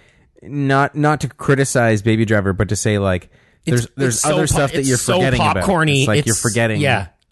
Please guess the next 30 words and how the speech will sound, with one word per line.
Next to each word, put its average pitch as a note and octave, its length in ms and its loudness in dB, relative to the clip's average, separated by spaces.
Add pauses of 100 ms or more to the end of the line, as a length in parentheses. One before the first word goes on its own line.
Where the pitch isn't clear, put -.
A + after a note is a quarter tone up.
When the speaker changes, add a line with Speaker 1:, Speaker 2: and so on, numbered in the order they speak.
(100)
Speaker 2:
It D3 140 0
is C3+ 100 0
so D#3+ 240 0
squeaky C#3+ 460 -4
clean, C3 560 0
like, A#2+ 300 0
shiny. C#3 760 0
It C#3 80 0
is C3+ 140 0
like C3+ 100 -2
a C#3 40 0
Speaker 1:
It's - 120 0
Speaker 2:
Pix-, F#3 280 -2
Speaker 1:
like, C#4+ 100 -4
"Fuck E4+ 80 -4
Speaker 2:
it, - 40 -20
Speaker 1:
Baby A#3+ 260 -4
Driver, E3 380 -4
look C4 180 -4
at F4 100 -4
this." F4+ 440 -4
Speaker 2:
it's D#3 140 0
like F#3+ 140 0
a E3+ 40 -2
Pixar D3+ 440 0
movie, A2 320 0
kinda, G2 420 -2 (480)
in B2+ 140 0
a A2+ 40 2
way. F2+ 300 -2